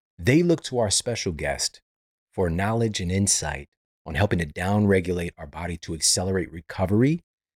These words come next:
and to be able to really tap in to our musculature, to really working with our fascia, and just to create bodies that are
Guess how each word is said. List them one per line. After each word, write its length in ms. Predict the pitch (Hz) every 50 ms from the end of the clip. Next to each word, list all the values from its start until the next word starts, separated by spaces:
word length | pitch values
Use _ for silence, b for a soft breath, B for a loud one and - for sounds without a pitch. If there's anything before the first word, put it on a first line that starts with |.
| _ _ _ _ _ _ _ -
and 500 | 107 101 101 98 95 92 92 90 - - _ _ _ _ _ _
to 380 | - - 117 107 101 98 95 87
be 240 | 80 - 117 107 -
able 200 | 120 117 107 104
to 200 | - - 87 82
really 240 | 95 127 120 110
tap 400 | - - - - 113 107 - -
in 300 | 107 101 95 95 98 95 - _ _ _ _ _ _ _ _ _ _ _
to 300 | - - - 104 98 95
our 180 | - 101 87 80
musculature, 920 | 82 82 90 117 117 - - - 117 110 107 - - - 113 104 104 98 - _ _ _ _ _ _ _ _ _ _ -
to 140 | - -
really 200 | 98 87 104 104
working 280 | 98 90 101 98 - 104
with 160 | 95 85 -
our 140 | - 73 69 - - _
fascia, 580 | - 117 110 123 120 - - 127 117 113 113 117 _ _ _ _ _ _ _ _ _ _ _ -
and 140 | 87 85 -
just 200 | - 135 - -
to 60 | 131
create 380 | - - - 131 120 98 76 - _
bodies 420 | - - - - 117 110 95 85 -
that 140 | 90 80 78
are 120 | 73 -